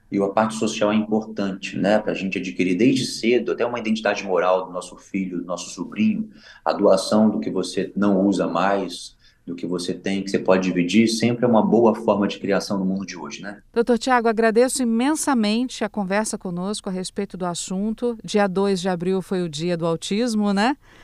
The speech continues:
Speaker 2: Mas que
Speaker 1: Verdade.
Speaker 2: todo mês de abril, que todo dia seja um pouquinho pra gente pensar a respeito do assunto e ajudar quem precisa.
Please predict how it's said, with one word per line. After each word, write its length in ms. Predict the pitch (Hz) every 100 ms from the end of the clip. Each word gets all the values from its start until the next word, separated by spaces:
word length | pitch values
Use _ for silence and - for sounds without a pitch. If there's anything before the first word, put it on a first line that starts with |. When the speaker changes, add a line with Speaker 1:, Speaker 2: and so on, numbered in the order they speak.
| - - - 180
Speaker 2:
Mas 320 | 180 190 -
que 120 | -
Speaker 1:
Verdade. 160 | 226 -
Speaker 2:
todo 220 | 233 220
mês 240 | 202 208 208
de 80 |
abril, 300 | 202 165 185
que 100 | 208
todo 320 | 214 214 190 175
dia 260 | 156 185
seja 300 | 180 185 175
um 60 | 180
pouquinho 420 | 180 170 175 175
pra 140 | 170
gente 260 | 165 170 -
pensar 460 | - 165 - 165 160
a 20 |
respeito 480 | 165 160 - 160 151
do 80 |
assunto 380 | 160 - 165 160
e 40 | 170
ajudar 360 | 151 151 151
quem 120 | 147
precisa. 640 | 151 - 151 - 143 123